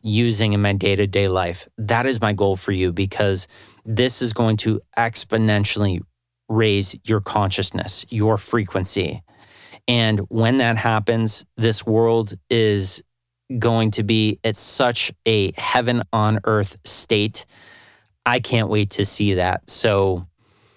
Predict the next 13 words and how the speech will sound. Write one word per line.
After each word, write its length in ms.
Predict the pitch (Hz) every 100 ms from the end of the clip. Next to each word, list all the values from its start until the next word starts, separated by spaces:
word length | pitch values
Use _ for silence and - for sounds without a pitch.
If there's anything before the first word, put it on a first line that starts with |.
| _ _ _ _ - _ _ 151
all 60 |
right, 180 | 135 117
you 180 | 110 110
guys, 500 | 104 95 98 92 - - _ _ _ _ -
sit 320 | - 170 165
with 160 | 160
that, 280 | 151 139 143 - _ _ _ _
reach 420 | 117 104 135 151 147
out 240 | 127 -
when 140 | 135
you're 120 | 120 110
ready. 440 | 110 101 101 92 - _ _ _ _ _ _ _ _ _ -
And 340 | 127 120 113